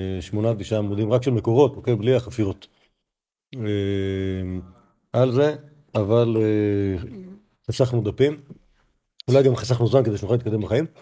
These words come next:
אז, אז, אז כנראה מכל סוג של, מכל סוג של מקור יש פה אחד או שתיים שמייצגים את הדברים, ואם אני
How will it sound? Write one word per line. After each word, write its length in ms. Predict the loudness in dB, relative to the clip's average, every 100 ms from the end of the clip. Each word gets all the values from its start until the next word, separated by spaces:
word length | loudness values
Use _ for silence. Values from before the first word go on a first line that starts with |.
| _ _ _ -2
אז, 180 | -2 -2 -4
אז, 200 | -4 -4 -4
אז 300 | -4 -4 -4
כנראה 260 | -2 0 0
מכל 320 | 0 0 0
סוג 360 | 0 -2 -2
של, 480 | -2 0 0 0 -4 -8 _ -10
מכל 220 | -2 -2
סוג 340 | 0 0 0 0
של 200 | -2 0
מקור 460 | 0 4 2 4
יש 100 | -2
פה 300 | -2 -2 -2
אחד 340 | 2 4 4 0
או 120 | -8
שתיים 360 | 0 0 0 -6 _ _ _ _ -4
שמייצגים 580 | 0 2 0 0 0
את 120 | 2 -2
הדברים, 500 | 0 4 4 2 0
ואם 380 | 0 0 0
אני 240 | 0 0